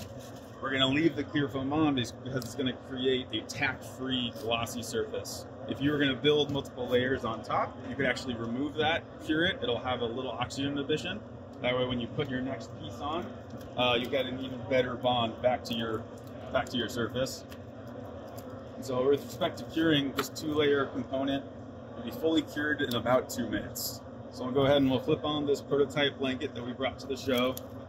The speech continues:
And so it's really as simple as letting it go. And, uh, perfect. Thank you very much. A-, as Gerhard mentioned, these all have a twelve-month guaranteed shelf life.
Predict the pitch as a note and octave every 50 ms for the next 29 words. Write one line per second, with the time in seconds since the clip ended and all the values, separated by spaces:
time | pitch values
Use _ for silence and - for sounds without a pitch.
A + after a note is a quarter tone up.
0 | - - - - - - - - A#2+ A#2 B2+ B2+ B2+ B2 A#2+ A#2+ A#2+ C3+ C#3+ D3
1 | D3+ C#3+ C3+ - - C#3+ B2 - D#3 D#3 D3 C3 B2 A2+ G#2+ A2 A#2 A#2+ B2 B2+
2 | B2+ B2+ B2+ A#2 A#2 B2 A#2+ A#2+ C3 D3 E3 E3 - - - - - B2 B2 A#2+
3 | A#2+ A#2+ A#2 A#2 A2+ B2+ B2 A#2+ A#2+ A#2+ A2+ - - - - - B2+ B2 - A#2
4 | A2+ - A#2 A#2 A2 - A2 G#2+ G#2 - A2 C3+ F#3+ B3+ - - - - - -
5 | - - - - - - - - - - - - - - - - - A#2 B2 B2+
6 | - A#2+ - - - - - - - - - - - - - - - - - -
7 | - - - - - - - - - - - - C3 C#3 - - C#3 D3+ C#3+ B2+
8 | C3 D3+ D3+ C#3+ C#3+ C#3+ C3 B2+ C3+ C3+ C3 B2 C#3+ C3+ B2+ C3 B2+ C3 B2+ B2
9 | A#2 A#2+ B2+ B2+ B2+ B2 A#2 A2+ - - - C3 B2+ B2 A#2 B2+ B2 B2 A#2 A#2+
10 | A#2+ A#2+ B2+ B2 B2 B2 A#2 - A#2+ A2+ - - B2 A#2 A#2 - - A#2 A#2 A2+
11 | A2+ -